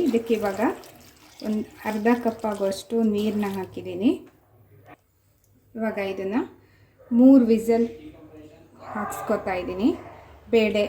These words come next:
ಮತ್ತು ಹೋಳುಗಳೆಲ್ಲ ಚೆನ್ನಾಗಿ ಬೇಯಬೇಕು ಫ್ರೆಂಡ್ಸ್. ಇವಾಗ ಬೇಳೆ ಹೋಳು ಎಲ್ಲ ಬೇಯ್ತಾ ಇರಲಿ, ನಾನು ಅಷ್ಟೊತ್ತಿಗೆ ಇದಕ್ಕೆ ಬೇಕಾಗಿರೋ ಮಸಾಲ ಪದಾರ್ಥನ ರೆಡಿ ಮಾಡ್ಕೊಳ್ಳೋಣ.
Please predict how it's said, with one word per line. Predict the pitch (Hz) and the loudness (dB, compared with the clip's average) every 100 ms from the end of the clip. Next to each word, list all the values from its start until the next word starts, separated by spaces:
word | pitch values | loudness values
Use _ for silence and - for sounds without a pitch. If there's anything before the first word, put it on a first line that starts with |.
| - | -2
ಮತ್ತು | 220 214 247 - | -4 0 0 0
ಹೋಳುಗಳೆಲ್ಲ | 214 202 202 190 185 285 349 - - | 0 0 0 -2 0 0 -2 -10 -4
ಚೆನ್ನಾಗಿ | 208 208 202 196 190 | 0 0 0 -2 -4
ಬೇಯಬೇಕು | 180 185 190 190 175 | -4 -4 -8 -10 -14
ಫ್ರೆಂಡ್ಸ್. | 185 262 - - - - - - | 0 0 0 -8 -18 -20 -12 -2
ಇವಾಗ | 226 214 214 208 214 | 0 2 2 2 4
ಬೇಳೆ | 233 240 233 | 6 6 4
ಹೋಳು | 226 214 208 | 2 0 0
ಎಲ್ಲ | 202 208 226 - | -2 0 0 -2
ಬೇಯ್ತಾ | 196 208 - 226 196 | -4 -2 0 2 0
ಇರಲಿ, | 180 190 339 - - - - 226 | -2 -2 -2 -4 -20 -20 -12 -6
ನಾನು | 208 202 339 - - - _ _ - | -4 0 -2 -2 -20 -20 _ _ -14
ಅಷ್ಟೊತ್ತಿಗೆ | - - 220 226 240 339 - - - - _ - - - 226 | -12 -8 -6 -2 2 0 -2 -20 -20 -20 _ -20 -20 -12 -2
ಇದಕ್ಕೆ | 226 226 214 202 220 | -2 -2 -4 -2 0
ಬೇಕಾಗಿರೋ | 226 247 226 220 202 202 196 - - - - - 208 | 2 2 2 2 2 0 -2 -8 -18 -16 -16 -10 -6
ಮಸಾಲ | 214 254 254 254 247 | -2 2 4 4 2
ಪದಾರ್ಥನ | 202 196 190 185 220 339 233 | -2 -2 -4 -6 -2 -2 -2
ರೆಡಿ | 190 196 | -4 -4
ಮಾಡ್ಕೊಳ್ಳೋಣ. | 185 - - - 185 | -8 -10 -20 -20 -18